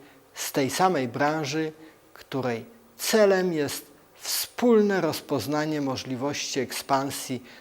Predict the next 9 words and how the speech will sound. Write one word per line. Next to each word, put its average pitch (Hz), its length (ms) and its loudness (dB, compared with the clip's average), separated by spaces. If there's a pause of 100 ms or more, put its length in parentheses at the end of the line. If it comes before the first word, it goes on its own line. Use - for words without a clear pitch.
(140)
na 127 140 0
danym 120 380 -4
rynku, 165 560 0 (640)
organizację 127 920 -2
wystaw 156 680 2 (320)
i 143 80 -4
targów, 151 680 2 (440)
a 196 100 2
także 185 500 -2